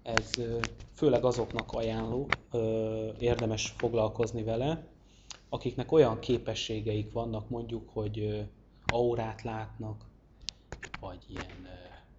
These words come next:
fényeket, vagy, vagy mit tudom én, ilyen dolgokat. Ez is valójában, ö, az agnya csakrának egy olyan,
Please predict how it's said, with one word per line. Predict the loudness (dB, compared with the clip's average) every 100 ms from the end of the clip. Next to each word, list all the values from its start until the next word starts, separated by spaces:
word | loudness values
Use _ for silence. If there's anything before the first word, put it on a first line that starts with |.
| -20 -20 -20 -20 -20 -20 -20 -20
fényeket, | -20 -6 -4 -4 -6 -10 -18 -16
vagy, | -18 -14
vagy | -14 -8
mit | -8 -8
tudom | -8 -8
én, | -6 0
ilyen | 0 2
dolgokat. | 2 2 0 -2 -4 -4 -12 -20 -20 -20 -8
Ez | -6 -4
is | -2
valójában, | 2 4 4 2 -4 -10 -12
ö, | -4 0 0 -2
az | 4
agnya | 4 4 0
csakrának | -2 -4 0 -2 -2
egy | 0 4
olyan, | 4 2 -2